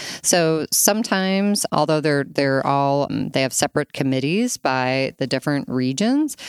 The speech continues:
sometimes there is a theme, and sometimes they all pick up the same sessions, and sometimes they don't. And sometimes it's, it really depends on, on what's going on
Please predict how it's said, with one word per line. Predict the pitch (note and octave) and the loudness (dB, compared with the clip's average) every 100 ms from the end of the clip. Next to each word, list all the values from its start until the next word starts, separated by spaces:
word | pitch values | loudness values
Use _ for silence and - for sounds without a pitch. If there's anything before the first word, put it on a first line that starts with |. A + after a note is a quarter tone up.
| - | -4
sometimes | - G3+ G3 F#3 | 0 2 0 2
there | D3+ D3+ | 2 2
is | D#3 D3+ | 0 0
a | C#3+ | -2
theme, | - C3 B2+ E3+ G3+ - - - | -2 0 0 -2 -4 -8 -20 -6
and | C3+ C#3 | -4 0
sometimes | D#3+ D#3+ D#3+ E3 | -2 0 -2 0
they | D3 | 0
all | C#3 | 0
pick | - D#3 - | -2 -4 -2
up | C#3+ - | -4 -2
the | |
same | C3 C#3+ D3+ | -2 0 0
sessions, | D#3 - - F#3 G3 G3 G3+ G3 | 0 -2 -2 0 0 0 0 0
and | C3+ | -2
sometimes | B2 D3+ D3+ D3 C#3+ C#3 C#3+ C3+ | 0 -2 0 -2 0 0 0 -2
they | - C3+ | 0 -2
don't. | B2+ D#3+ G3 D4 D4 - - - A#3 - | 0 2 2 2 -2 -8 -18 -18 -10 -4
And | F3+ | -2
sometimes | E4+ G4+ A4+ E4 | -2 0 0 0
it's, | B3+ - | -2 0
it | F#3+ | 0
really | F#3+ F#3+ | 2 0
depends | F3 G3 E3+ E3+ | 0 0 0 2
on, | E3 D#3 D3+ | 2 2 0
on | - C#3+ | 0 0
what's | C#3+ C#3+ | 0 0
going | - D3 C#3 | 0 0 2
on | C#3 C#3 C#3 | 0 0 -2